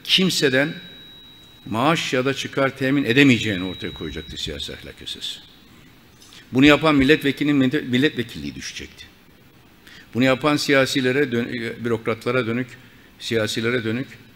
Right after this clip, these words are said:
özel meydeler getirilecekti. Siyasi ahlak yasasını kim engelledi Türkiye'de? Cumhurbaşkanı ve benden sonraki düşük profilli başbakan diye anılan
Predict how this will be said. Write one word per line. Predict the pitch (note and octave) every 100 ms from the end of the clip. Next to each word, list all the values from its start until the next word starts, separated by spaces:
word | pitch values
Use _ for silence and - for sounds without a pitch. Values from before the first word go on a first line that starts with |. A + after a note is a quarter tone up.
| -
özel | G#2+ G#2 C#3
meydeler | C3+ A2 A2 G2+ A#2+ C#3
getirilecekti. | G#2+ - C#2 C2 C2 - - - - - - - - - - - -
Siyasi | - B2+ A#2 B2+
ahlak | A#2 A#2 A2+
yasasını | G#2+ A#2 A#2+
kim | A2+ -
engelledi | A#2+ F#2+ F2 F2 E2+
Türkiye'de? | E2 - F#2+ G#2+ E3 - - -
Cumhurbaşkanı | C#3 B2+ G2 F2 - A2+ D3
ve | B2 B2+ - - - - - - - -
benden | A2+ A2+
sonraki | G#2+ G2+ G2 A#2
düşük | G2+ - -
profilli | G2+ F2 F#2 G2+
başbakan | G#2+ G#2 F#2+ F2+ -
diye | F#2
anılan | F#2 B2 C3+